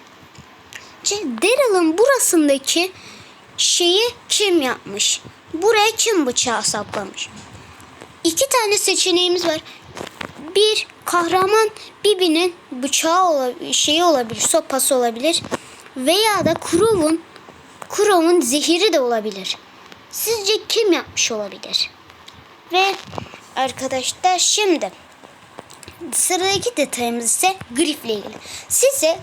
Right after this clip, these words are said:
Griff'in insan olduğunu kanıtlayayım mı? Evet. Şöyle Griff geldi. Heh. Griff'in burada boynunu görüyor musunuz? İnsan boynu. Peki elini görüyor musunuz?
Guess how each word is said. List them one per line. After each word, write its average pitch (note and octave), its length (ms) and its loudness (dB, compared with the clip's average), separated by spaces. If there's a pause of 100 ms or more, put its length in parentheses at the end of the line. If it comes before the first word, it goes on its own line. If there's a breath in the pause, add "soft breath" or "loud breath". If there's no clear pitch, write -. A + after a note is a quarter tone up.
Griff'in F#4 500 0 (120)
insan G4+ 520 4
olduğunu F4+ 340 4
kanıtlayayım D4 720 0
mı? G3+ 80 -8 (720 loud breath)
Evet. - 400 -6 (280 loud breath)
Şöyle A#3 200 -2
Griff D#4+ 360 -2
geldi. C4 340 -2
Heh. C4+ 240 -4 (540)
Griff'in E4 420 4
burada F4+ 280 2
boynunu E4+ 400 4
görüyor E4+ 280 4
musunuz? A3+ 580 -4
İnsan C#4 540 0
boynu. G#3 260 -6 (580 loud breath)
Peki E4+ 280 -2
elini C#4+ 320 2
görüyor D4+ 300 2
musunuz? D4+ 380 -4